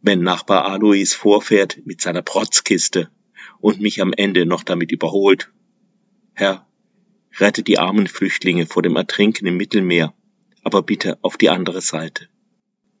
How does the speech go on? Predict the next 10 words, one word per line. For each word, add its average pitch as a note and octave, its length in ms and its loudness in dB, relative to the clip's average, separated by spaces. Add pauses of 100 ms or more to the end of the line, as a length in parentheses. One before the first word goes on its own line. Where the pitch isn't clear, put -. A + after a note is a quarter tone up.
(200)
Herr, - 340 -6 (420)
ich - 180 -14
bitte - 220 2
dich G2+ 200 -4
sehr, F2+ 360 2 (340)
lass G2 240 0
den G#2+ 200 0
Zelensky G#2+ 640 0
einsichtig G#2 720 -4
werden E2+ 420 0